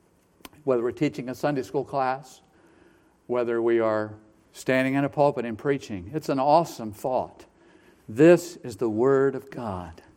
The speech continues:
and we are entrusted to proclaim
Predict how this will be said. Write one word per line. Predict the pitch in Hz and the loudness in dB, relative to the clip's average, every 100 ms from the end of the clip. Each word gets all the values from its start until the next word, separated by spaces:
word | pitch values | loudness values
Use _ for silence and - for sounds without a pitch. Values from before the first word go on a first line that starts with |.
| _ _ _ - _ | _ _ _ -20 _
and | 123 117 | -8 -2
we | 143 147 | 0 2
are | 127 120 127 | 0 -2 -6
entrusted | 123 107 - 156 - 120 95 104 - _ _ _ _ | -12 -6 0 0 -2 -10 -10 -12 -20 _ _ _ _
to | - 117 | -6 -4
proclaim | 117 - - 147 139 98 95 | -6 -12 -4 -2 0 -2 -10